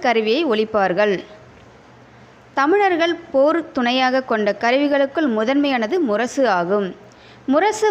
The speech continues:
மூன்று வகைகள்: படைமுரசு, கொடைமுரசு, மணமுரசு. முரசின் மூன்று வகைகள்: படைமுரசு, கொடைமுரசு, மணமுரசு. தொகைநிலை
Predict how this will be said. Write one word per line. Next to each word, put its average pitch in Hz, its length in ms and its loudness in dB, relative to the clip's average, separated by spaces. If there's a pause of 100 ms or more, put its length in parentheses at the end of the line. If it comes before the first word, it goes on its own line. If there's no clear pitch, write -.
(120)
மூன்று 294 380 2
வகைகள்: 208 440 0 (480)
படைமுரசு, 247 680 2 (220)
கொடைமுரசு, 247 680 0 (260)
மணமுரசு. 220 680 0 (1500)
முரசின் 254 500 0
மூன்று 240 340 2
வகைகள்: 233 420 0 (520)
படைமுரசு, 247 680 0 (240)
கொடைமுரசு, 247 720 0 (300)
மணமுரசு. 214 680 0 (880)
தொகைநிலை 349 560 2